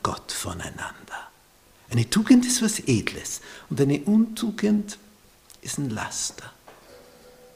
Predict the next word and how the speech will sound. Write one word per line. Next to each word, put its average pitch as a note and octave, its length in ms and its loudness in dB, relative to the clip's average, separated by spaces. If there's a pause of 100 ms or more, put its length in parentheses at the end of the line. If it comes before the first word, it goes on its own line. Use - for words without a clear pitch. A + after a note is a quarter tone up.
(1800)
„Eure E2+ 440 -4